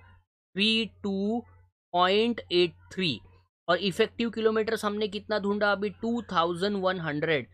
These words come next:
तो आपको फिर कॉस्ट per kilometer मिलेगा, मतलब एक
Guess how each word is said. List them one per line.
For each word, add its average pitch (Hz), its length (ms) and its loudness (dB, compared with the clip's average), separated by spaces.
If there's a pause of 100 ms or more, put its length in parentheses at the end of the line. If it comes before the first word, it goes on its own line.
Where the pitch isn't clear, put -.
(300)
तो 175 60 2
आपको 170 300 2
फिर 214 200 0 (100)
कॉस्ट 196 380 0 (120)
per 226 160 6
kilometer 202 500 0
मिलेगा, 180 340 0
मतलब 175 340 -2 (120)
एक 208 340 4